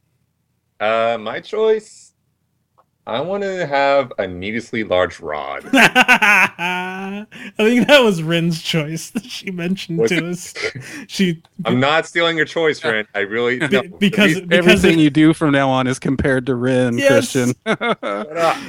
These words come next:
Speaker 2: Yeah, it was a
Speaker 1: <laughs> No.
Speaker 2: needlessly large. So, so c-, let me get this. Let me get this, uh, right, Christian. You want a needlessly large rod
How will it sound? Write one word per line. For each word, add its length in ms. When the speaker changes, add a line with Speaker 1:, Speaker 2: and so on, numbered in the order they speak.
Speaker 2:
Yeah, 220
it 40
was 120
a 240
Speaker 1:
<laughs> 0
No. 80
Speaker 2:
needlessly 560
large. 420
So, 240
so 300
c-, 140
let 180
me 80
get 180
this. 420
Let 280
me 80
get 180
this, 340
uh, 300
right, 260
Christian. 520
You 280
want 220
a 60
needlessly 560
large 380
rod 580